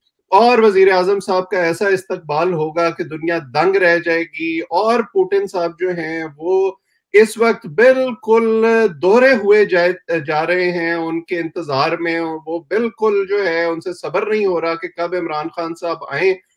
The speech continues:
और वो इमरान खान साहब के साथ मिलकर जो है, वो ऐसे काम करें कि दोनों बाहों में बाहें डालकर फौरन जो है, वो अगला सुपर पावर बन जाए और अमेरिका को आंखें दिखा लें।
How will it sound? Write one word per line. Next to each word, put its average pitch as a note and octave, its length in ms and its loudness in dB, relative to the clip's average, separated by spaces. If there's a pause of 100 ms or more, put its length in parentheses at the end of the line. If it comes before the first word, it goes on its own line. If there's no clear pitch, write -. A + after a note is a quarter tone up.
(240)
और A3+ 240 4
वो A3+ 160 2
इमरान F#3 400 0
खान F3+ 240 -4
साहब F3+ 200 -4
के F#3 200 -4
साथ E3+ 300 -2
मिलकर D3+ 460 -6
जो F3+ 180 -4
है, D#3+ 300 -6
वो D#3+ 300 -8
ऐसे G#3 360 0 (540)
काम F#3 280 2
करें F#3+ 400 0
कि G3 120 -2
दोनों E3+ 360 -2
बाहों E3 260 0
में G3 160 -2
बाहें E3+ 300 0
डालकर E3 440 -2
फौरन A#3+ 500 0
जो A#3 120 2
है, F#3 160 0
वो F3+ 120 0
अगला E3+ 260 -2
सुपर E3 320 -6
पावर D#3+ 340 -4
बन C#3+ 260 -6
जाए D#3 220 -4
और D#3 160 -6
अमेरिका C#3+ 480 -8
को C#3+ 160 -8
आंखें B2 280 -4
दिखा A2 280 -8
लें। E2+ 160 -16